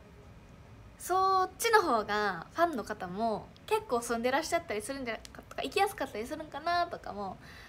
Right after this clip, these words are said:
あるから、なんか私が今紹介してるのって遊ぶとこ、時のご飯みたいな、会社帰りのご飯みたいな感じじゃないですか。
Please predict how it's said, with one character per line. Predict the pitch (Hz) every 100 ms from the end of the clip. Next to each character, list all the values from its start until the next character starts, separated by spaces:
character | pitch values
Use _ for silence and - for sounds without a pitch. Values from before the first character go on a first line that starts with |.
| - -
あ |
る | 220
か | 220 190
ら、 | 240 214 - -
な | 269
ん |
か |
私 | 262 359 427
が | 480
今 | 392 262
紹 | 254 247
介 | 240
し | 254
て | 247
る | 226
の | 196
っ |
て | - -
遊 | 254 311
ぶ | 302 349
と | 403
こ、 | 415
時 | 403 440 415
の | 415 440 - - -
ご | 240
飯 | 208 151
み | 170
た | -
い |
な、 | - - - - - - - - - - - - -
会 | - 285 320
社 | 349
帰 | 370 381
り | 233
の | 190
ご | 202
飯 | - -
み | 220
た | 202
い |
な | 190
感 | 214
じ | -
じ | 165
ゃ |
な |
い | -
で | -
す | -
か。 | -